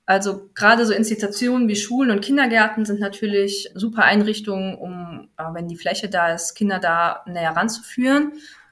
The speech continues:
Aber auch selber jetzt als Eltern zum Beispiel, ne? Einfach, wenn man auch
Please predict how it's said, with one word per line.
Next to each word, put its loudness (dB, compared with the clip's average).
Aber 0
auch 0
selber 4
jetzt -2
als 0
Eltern -2
zum -10
Beispiel, -6
ne? 0
Einfach, 0
wenn -8
man -6
auch -8